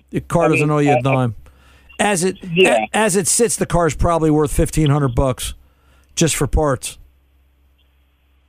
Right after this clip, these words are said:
Speaker 2: Well, I was, I was considering going ahead and do just that, uh, and put it on Facebook.
Speaker 1: Yep.
Speaker 2: Y-, you know, and then, you know, I mean, the rest of the, the rest of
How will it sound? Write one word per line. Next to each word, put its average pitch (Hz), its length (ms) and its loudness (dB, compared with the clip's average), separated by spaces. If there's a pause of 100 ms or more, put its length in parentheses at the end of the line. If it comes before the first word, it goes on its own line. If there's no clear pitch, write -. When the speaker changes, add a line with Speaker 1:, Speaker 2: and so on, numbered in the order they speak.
(120)
Speaker 2:
Well, 196 240 0
I 156 100 -2
was, 165 220 -2
I 170 220 -2
was 165 160 -4
considering 185 500 0
going 160 300 -2
ahead 151 140 -2
and 135 80 -8
do 143 100 -4
just 135 300 -6
that, 131 260 -4 (300)
uh, 117 400 2
and 110 160 -6
put 139 160 0
it 131 60 -8
on 120 200 -2
Facebook. 156 480 -4 (400)
Speaker 1:
Yep. 160 240 0 (720)
Speaker 2:
Y-, 107 140 -10
you 127 100 -2
know, 120 240 -2 (120)
and 120 180 -2
then, 120 280 -2
you 131 100 -4
know, 127 280 -4
I 135 80 -6
mean, 151 140 -8
the 170 60 -8
rest 220 240 -8
of 139 200 -14
the, 156 140 -10
the 156 120 -2
rest 226 280 -2
of 131 160 -4